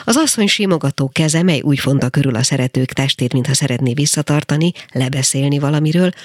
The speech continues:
egyben undorító mohósággal rajzolta ki annak a másik testnek a körvonalait, amelynek a megsemmisítésére összeszövetkeztek. Semmiről se feledkeztek meg.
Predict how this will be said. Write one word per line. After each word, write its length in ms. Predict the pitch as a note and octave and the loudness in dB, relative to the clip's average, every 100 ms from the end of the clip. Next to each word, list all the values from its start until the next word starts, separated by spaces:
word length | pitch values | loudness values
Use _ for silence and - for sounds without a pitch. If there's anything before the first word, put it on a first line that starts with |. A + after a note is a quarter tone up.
| - - - - | -18 -16 -14 -8
egyben 380 | C#4 A3 F#3+ - | -6 -2 -4 0
undorító 640 | C4 C4+ E3 D3 C#3+ C3+ | 2 4 4 2 0 2
mohósággal 680 | C#3+ C3+ C3+ C3 B2 B2 B2 | 2 2 2 0 -2 -2 -2
rajzolta 440 | A2+ C3 C3 C3+ | 0 0 0 0
ki 140 | C3 D3+ | 0 2
annak 260 | D#3 D#3+ | 2 2
a 80 | F3 | 2
másik 600 | F#3 G#3+ E3+ C#3+ - C3 | 4 4 2 -2 -2 -4
testnek 460 | - C3+ C#3 B2 A#2+ | -4 -4 -2 -4 -4
a 80 | A2+ | -4
körvonalait, 800 | C#3+ C#3+ C3+ C3+ D3 C#3+ D#3 - - - - | -2 0 0 0 0 -2 -4 -6 -18 -18 -20
amelynek 500 | - F#3 D#3+ C3+ A#2+ | -4 2 2 2 0
a 60 | A#2 | -2
megsemmisítésére 1200 | C3 C#3 - A2+ A2+ B2 A#2+ B2 - C3 - F3+ - | -2 0 -2 -2 -4 -2 -4 -4 -4 -4 -4 -8 -6
összeszövetkeztek. 1120 | - - - - - - - - - - - - _ _ _ _ _ _ _ _ _ _ - - - | -4 -4 -2 -4 -6 -10 -6 -6 -6 -8 -14 -20 _ _ _ _ _ _ _ _ _ _ -20 -20 -12
Semmiről 480 | - E3+ D#3 C#3+ C3+ | -4 -2 0 0 0
se 120 | - | -2
feledkeztek 640 | C#3+ C#3+ D3 D3+ D3 - - | -2 -4 -2 -2 -4 -4 -6
meg. 180 | - | -8